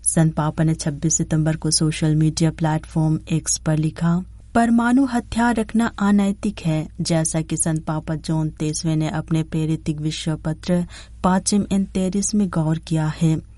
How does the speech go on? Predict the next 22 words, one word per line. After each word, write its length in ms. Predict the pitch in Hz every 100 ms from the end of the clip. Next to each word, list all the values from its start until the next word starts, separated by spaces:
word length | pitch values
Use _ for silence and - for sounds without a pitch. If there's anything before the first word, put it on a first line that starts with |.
| - -
इस 220 | 160 - 160
बात 260 | 151 151
से 140 | - 156
इनकार 500 | 160 156 160 156 156
नहीं 280 | 151 160
किया 280 | 139 165 156
जा 200 | 156 156
सकता 500 | 160 156 - 175 175 175 - - -
कि 160 | 202 214 -
आग 240 | 196 202 -
किसी 240 | 208 208 190
संयोग 440 | - 156 165 175 -
एवं 240 | 165 160 -
अप्रत्याशित 720 | 165 - 156 - 156 - 156 -
परिस्थिति 540 | 151 147 170 - 160
में 120 | 180
शुरू 340 | 196 196 190 196
हो 180 | 196 180
सकती 440 | 165 - - 151
है।" 300 | 156 160 151 - - - 170
उन्होंने 360 | 170 165 160
कहा, 440 | 156 151 170 175